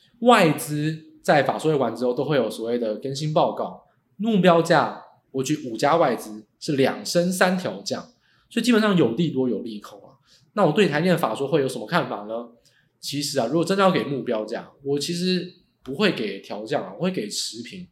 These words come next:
因为我本来就预测台积电无法抵挡经济下滑的一个趋势，但它会比产业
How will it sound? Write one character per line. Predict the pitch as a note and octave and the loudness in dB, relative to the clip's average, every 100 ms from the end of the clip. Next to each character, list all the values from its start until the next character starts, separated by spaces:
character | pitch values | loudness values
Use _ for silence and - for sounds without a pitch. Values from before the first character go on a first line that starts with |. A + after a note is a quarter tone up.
| _ _ _ - | _ _ _ -4
因 | G#3+ | 0
为 | |
我 | F#3 E3+ | 2 2
本 | E3 A2 | 0 0
来 | A#2 | -4
就 | F3+ | -2
预 | F#3+ E3 | -2 -2
测 | D#3+ B2 | 0 -2
台 | - A#2+ | -2 -2
积 | C#3+ | -2
电 | C#3 B2+ | -2 -4
无 | D3 | 0
法 | D#3 G#2+ - | 0 0 -8
抵 | A#2 | -8
挡 | B2+ G2+ F#2 _ _ | -6 -6 -10 _ _
经 | D3+ D3+ | -4 -2
济 | D#3+ | -2
下 | C3+ C#3 | 0 0
滑 | G#2 G2+ | -2 -8
的 | G#2+ | -10
一 | A2 | -10
个 | A#2 A2+ G2 - _ _ | -10 -10 -12 -18 _ _
趋 | - A#2+ A#2+ | -12 -8 -6
势， | - G2 - - _ _ | -6 -8 -12 -20 _ _
但 | A3 F#3 | 2 2
它 | - | -2
会 | - | 0
比 | B3 B3 | 0 -2
产 | - G#2+ | -8 -6
业 | C3+ | -6